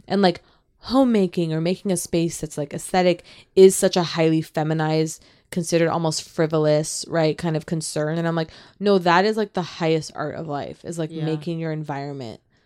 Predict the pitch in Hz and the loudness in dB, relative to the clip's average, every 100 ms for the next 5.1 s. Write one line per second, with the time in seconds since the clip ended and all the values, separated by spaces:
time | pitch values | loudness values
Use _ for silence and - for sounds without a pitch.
0 | _ 160 151 - _ - 175 170 170 160 | _ -12 -10 -12 _ 0 2 2 0 -2
1 | 160 160 165 160 156 160 156 151 147 147 | -2 -2 -4 -2 -2 -2 -4 -6 -10 -12
2 | - 147 147 - 175 156 151 - - 151 | -10 -12 -12 -6 -2 -2 -4 -12 -16 -12
3 | 151 143 _ 175 170 156 147 147 139 110 | -10 -12 _ -4 -2 -2 -8 -12 -8 -10
4 | 92 - 170 156 180 254 285 156 165 165 | -8 -8 -6 -6 -6 -8 -8 -4 -2 -2
5 | 165 | -4